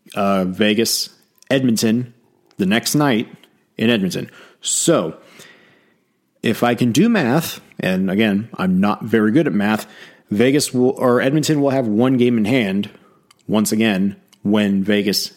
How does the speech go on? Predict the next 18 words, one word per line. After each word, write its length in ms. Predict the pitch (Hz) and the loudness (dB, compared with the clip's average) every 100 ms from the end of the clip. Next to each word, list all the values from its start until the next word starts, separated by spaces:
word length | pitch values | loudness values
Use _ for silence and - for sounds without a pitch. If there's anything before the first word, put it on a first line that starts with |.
| - | -8
and 160 | 104 101 | -2 0
Edmonton 340 | 98 95 110 | 0 0 0
meet 240 | 101 92 - _ - | -2 -4 -10 _ -4
on 140 | 101 | 0
Monday, 460 | 117 139 110 95 - - - - - _ _ _ - | 2 2 0 -2 -6 -14 -20 -20 -20 _ _ _ 0
in 360 | 160 165 127 | 2 2 0
what 300 | 127 170 - | 0 0 -2
could 380 | - - 214 180 | 0 2 2 2
very 300 | 123 160 175 | 0 2 2
well 220 | 147 151 | 2 2
determine, 840 | 147 135 - 165 151 110 104 104 110 - | 0 -2 -2 0 2 2 0 -2 -6 -6
at 160 | 113 110 | -4 0
least 400 | 123 165 220 - | 2 2 0 0
in 60 | |
the 60 | 208 | 0
short 240 | 190 160 | 2 0
term, 360 | - 98 95 110 - _ _ _ _ _ - | 0 -2 -2 -4 -10 _ _ _ _ _ -16
the 640 | - 123 123 127 123 123 | -8 0 2 2 2 0